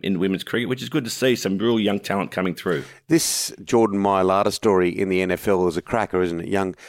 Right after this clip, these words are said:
Speaker 2: kid from Condell
Speaker 1: <laughs> I love it.
Speaker 2: Park, massive unit, obviously played some lower grades with, with Canterbury and then got this incentive contract over there in the N F L, then signed a big deal, and, uh,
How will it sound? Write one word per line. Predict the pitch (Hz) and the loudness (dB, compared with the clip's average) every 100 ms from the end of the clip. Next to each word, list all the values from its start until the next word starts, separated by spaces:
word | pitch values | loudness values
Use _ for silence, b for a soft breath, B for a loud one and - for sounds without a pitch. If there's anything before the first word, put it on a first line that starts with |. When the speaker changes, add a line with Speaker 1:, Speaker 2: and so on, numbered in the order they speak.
| B | B
Speaker 2:
kid | - 107 | -4 -4
from | - 92 | -2 -6
Condell | 82 113 110 104 98 | -2 0 2 2 4
Speaker 1:
<laughs> | |
I | |
love | 107 | 4
it. | 101 101 | 2 2
Speaker 2:
Park, | 101 - - | 0 -4 -6
massive | 117 131 - - 98 82 | -2 0 0 -2 -4 -4
unit, | 101 104 101 - B B B | 0 2 2 -2 B B B
obviously | 110 104 - 92 | 0 0 0 0
played | - 101 95 | 2 2 2
some | 92 | 0
lower | 92 98 95 | 2 4 4
grades | 98 92 95 82 | 2 4 2 2
with, | 90 87 | 0 0
with | 95 - | -4 -2
Canterbury | 107 101 98 85 90 B B B | -2 0 0 2 0 B B B
and | - 107 104 | -2 0 0
then | 98 101 92 | 0 0 2
got | 95 90 | 0 0
this | 101 92 101 | 0 -2 -2
incentive | 92 - 92 87 | -2 -2 -2 -2
contract | - 101 95 107 92 - - | 0 -2 0 0 0 -2 0
over | 104 90 | 2 4
there | 92 98 92 | 4 4 2
in | |
the | 90 | 2
N | 95 92 | 0 -2
F | - | 2
L, | 98 98 | 2 4
then | 92 95 92 B B | 2 0 -2 B B
signed | - 107 101 | 0 2 2
a | 85 | -2
big | 67 107 107 82 | 0 0 0 -2
deal, | 92 90 90 B B B | 0 2 2 B B B
and, | - 107 101 98 98 95 | -4 0 0 0 -2 0
uh, | 98 | -2